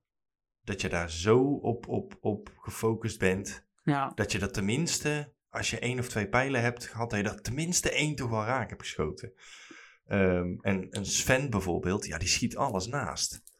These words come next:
Speaker 2: Ja, en de mol zal dan toch vast wel geoefend hebben op boogschieten als die al enigszins wist wat de opdracht zou zijn en zijn eigen plek wil verdedigen.
Speaker 1: Ja,
Speaker 2: Stel, je
Speaker 1: bijvoorbeeld.
Speaker 2: zit dan in die
Speaker 1: Ja.
Speaker 2: eerste linie, dan ga je dat wel oefenen.
Speaker 1: Ja, je zou toch zeggen van wel, ja. Nog iets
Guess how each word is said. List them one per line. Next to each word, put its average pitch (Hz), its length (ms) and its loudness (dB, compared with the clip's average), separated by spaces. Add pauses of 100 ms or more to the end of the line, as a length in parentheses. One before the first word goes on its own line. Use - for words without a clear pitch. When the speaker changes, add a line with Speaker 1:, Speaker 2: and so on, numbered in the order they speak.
(280)
Speaker 2:
Ja, 131 380 0
en 160 120 4
de 160 60 6
mol 202 240 8
zal 208 220 4
dan 185 180 6
toch 175 280 0
vast - 260 2
wel 180 160 6
geoefend 190 540 4
hebben 151 340 4
op - 300 0 (260)
boogschieten 160 520 4
als 156 180 4
die 165 140 6
al 151 160 2
enigszins 165 540 4
wist 160 280 2
wat 156 160 0
de 165 100 2
opdracht 165 400 4
zou 156 160 6
zijn 151 300 4
en 151 80 6
zijn - 140 2
eigen 160 300 2
plek 196 240 2
wil 151 220 6
verdedigen. 135 720 0 (260)
Speaker 1:
Ja, 98 220 2
Speaker 2:
Stel, 156 160 6
je 156 60 6
Speaker 1:
bijvoorbeeld. - 180 10
Speaker 2:
zit 208 200 8
dan 180 160 6
in 160 100 6
die 156 160 4
Speaker 1:
Ja. 151 80 6
Speaker 2:
eerste 143 240 6
linie, 151 300 6
dan 170 100 6
ga 160 160 4
je 147 80 6
dat 160 160 4
wel 185 220 6
oefenen. 208 460 4 (380)
Speaker 1:
Ja, 92 120 -2
je 92 140 2
zou 117 200 6
toch 98 120 -2
zeggen 113 280 0
van 90 160 -2
wel, 95 200 0
ja. 76 300 -4 (400)
Nog 135 300 6
iets - 340 2